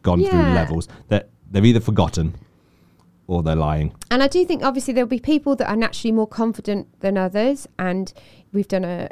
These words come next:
Speaker 2: a, an episode on, uh, confidence. But I'm not really even talking about confidence, 'cause I think you can be confident and still feel like,
Speaker 1: Yeah.
Speaker 2: "I'm in, you know, I don't deserve to be here," or, "How on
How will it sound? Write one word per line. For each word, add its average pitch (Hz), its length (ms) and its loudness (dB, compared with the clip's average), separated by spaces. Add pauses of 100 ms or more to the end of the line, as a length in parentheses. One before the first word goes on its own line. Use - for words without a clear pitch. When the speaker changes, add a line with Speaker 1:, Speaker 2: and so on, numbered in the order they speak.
(100)
Speaker 2:
a, 180 140 -8 (120)
an 190 140 -4
episode 185 400 -6
on, 185 300 -4 (100)
uh, - 80 -16
confidence. - 720 -8 (340)
But 247 120 -2
I'm 302 80 4
not 339 120 0
really 349 180 2
even 254 120 0
talking 240 200 -2
about 220 200 -2
confidence, 277 560 -4
'cause - 140 -12
I 226 60 -4
think - 340 -4
you 240 60 -6
can 240 120 -6
be 302 140 0
confident 285 580 0
and 202 80 -8
still 247 300 -2
feel 214 360 0
like, 196 360 0
Speaker 1:
Yeah. 107 240 2 (300)
Speaker 2:
"I'm 214 120 0
in, 196 320 -2 (260)
you 208 120 -2
know, 185 120 0
I 185 40 -2
don't 190 180 -2
deserve 233 520 0
to - 100 -16
be 240 260 0
here," 196 480 -4
or, 185 400 0 (320)
"How 226 480 0
on 202 140 -4